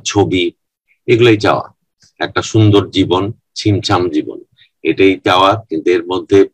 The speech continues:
হয়তো পাওয়াতে বেশি পাওয়া হয়ে যায়, বৈষয়িক বিষয়ে পাওয়া বেশি হয়, কিন্তু ওই বৈষয়িক পাওয়াতে আসলে তেমন কোনো লাভ নাই যদি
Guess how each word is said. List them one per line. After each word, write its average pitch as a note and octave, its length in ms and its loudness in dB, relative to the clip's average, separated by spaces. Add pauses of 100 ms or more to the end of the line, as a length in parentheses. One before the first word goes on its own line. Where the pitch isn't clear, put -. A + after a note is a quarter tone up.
(160)
হয়তো F2 240 -4
পাওয়াতে G2 560 2
বেশি F2 320 -4
পাওয়া G2 320 2
হয়ে F2+ 220 0
যায়, F#2 180 -4 (100)
বৈষয়িক F2 460 -2
বিষয়ে F#2 260 -6
পাওয়া F#2+ 340 2
বেশি F2 260 -2
হয়, F#2+ 140 0
কিন্তু F2 280 -4
ওই F2 120 4
বৈষয়িক E2+ 460 0 (100)
পাওয়াতে F#2+ 400 0
আসলে G#2 340 -4
তেমন F2+ 300 -4
কোনো D2+ 200 -6
লাভ C#2 200 -2 (100)
নাই - 160 -14 (500)
যদি G2 460 2